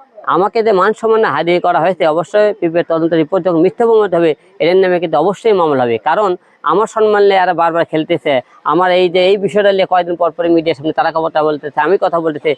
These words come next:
এই বিষয়টা নিয়ে তো কথা বলার দরকার নাই। কারণ রিয়া আমাকে ভালো লাগেনি, আমার সাথে, ওর সাথে হিসাব কিতাব তুলে দিয়ে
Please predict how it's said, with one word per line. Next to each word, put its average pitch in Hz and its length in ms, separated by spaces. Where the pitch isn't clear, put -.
এই 208 140
বিষয়টা 196 280
নিয়ে 202 120
তো 196 60
কথা 175 180
বলার 175 140
দরকার 156 240
নাই। 120 160
কারণ 226 260
রিয়া 196 140
আমাকে 202 200
ভালো 156 260
লাগেনি, 226 380
আমার 175 220
সাথে, 190 260
ওর 185 80
সাথে 190 300
হিসাব 170 280
কিতাব 185 280
তুলে 226 160
দিয়ে 254 240